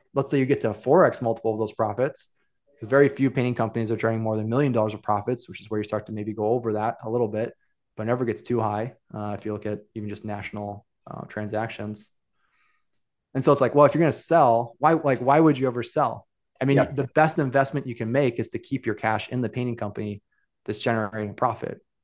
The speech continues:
Speaker 1: based off your equity, right? But the reason these companies end, right, is not because the underlying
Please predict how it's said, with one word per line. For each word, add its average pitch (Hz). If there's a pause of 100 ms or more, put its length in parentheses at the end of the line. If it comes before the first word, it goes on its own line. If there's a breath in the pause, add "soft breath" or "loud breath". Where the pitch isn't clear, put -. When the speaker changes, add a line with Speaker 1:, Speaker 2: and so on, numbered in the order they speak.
Speaker 1:
based 107
off 104
your 107
equity, - (800)
right? 104 (880 soft breath)
But 113
the 117
reason 135
these 117
companies 110 (200)
end, 113 (560)
right, 107
is 107
not 113
because 117
the -
underlying 110